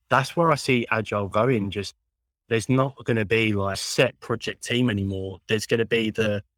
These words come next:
the flesh and the bones of a project, and then the centralized information, but the knowledge, the talent, and the work that's gonna be done is gonna be decentralized. People can come and go. People can be onboarded. People can be upskilled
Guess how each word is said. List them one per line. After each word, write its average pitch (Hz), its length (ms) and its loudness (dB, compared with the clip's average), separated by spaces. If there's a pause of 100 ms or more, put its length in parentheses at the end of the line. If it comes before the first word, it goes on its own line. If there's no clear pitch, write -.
the - 80 -8
flesh 143 320 2
and 117 80 2
the 107 40 -2
bones 110 380 2 (100)
of 160 140 4
a 202 80 -2
project, - 680 -4 (320)
and 110 160 0
then 104 380 -2
the 107 80 -8
centralized 117 640 -2
information, 104 840 -4
but 107 180 -8
the 107 100 -6
knowledge, 123 600 -2
the 110 60 -12
talent, 110 500 -2 (460)
and 104 400 2
the 123 80 0
work 117 400 4
that's - 220 -8
gonna 104 180 0
be 95 140 -12
done 143 180 -2
is 110 120 -6
gonna 107 140 -6
be 120 120 -10
decentralized. 107 800 -8
People 113 280 -2
can 117 160 -8
come 113 220 -2
and 107 80 -6
go. 131 220 0
People - 320 -8
can - 160 -6
be 113 100 -2
onboarded. 110 640 -4
People 107 300 -8
can 104 140 -12
be 104 160 -8
upskilled 107 640 -2